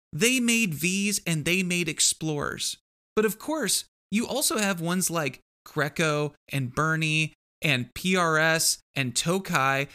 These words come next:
that all ended up making Les Paul style lawsuit guitars. But I would say probably the most egregious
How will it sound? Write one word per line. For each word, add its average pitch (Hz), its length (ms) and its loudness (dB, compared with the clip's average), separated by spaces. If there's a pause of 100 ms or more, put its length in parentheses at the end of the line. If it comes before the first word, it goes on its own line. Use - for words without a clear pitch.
(220)
that 202 260 0
all 208 260 0
ended 202 240 2
up - 100 -2
making 165 420 0
Les 190 260 2
Paul 214 340 -6
style 139 540 -2
lawsuit 139 720 -2 (160)
guitars. - 560 -6 (420)
But 190 100 -4
I 240 120 -6
would 311 160 -2
say 208 180 2
probably 196 360 -4
the 160 120 -2
most 156 500 -4
egregious 143 680 -4